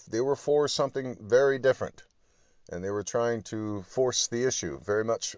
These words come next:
force. It's a pretty shameful day. And hopefully a lot of the people that were involved in that, as time goes on, as the way that that day is presented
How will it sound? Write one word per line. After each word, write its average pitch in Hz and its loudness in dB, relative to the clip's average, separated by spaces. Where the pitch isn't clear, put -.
force. - 0
It's 90 -12
a 101 2
pretty 139 -8
shameful 123 -6
day. 98 4
And 98 -8
hopefully 120 -2
a 98 -12
lot 113 6
of 113 -4
the 104 -6
people 117 -6
that 110 4
were 107 -6
involved 104 4
in 120 -4
that, 120 0
as 95 -8
time 113 -4
goes 98 -6
on, 113 0
as 90 -6
the 90 -10
way 110 -2
that 92 -6
that 107 -2
day 104 -6
is 92 -10
presented 110 -4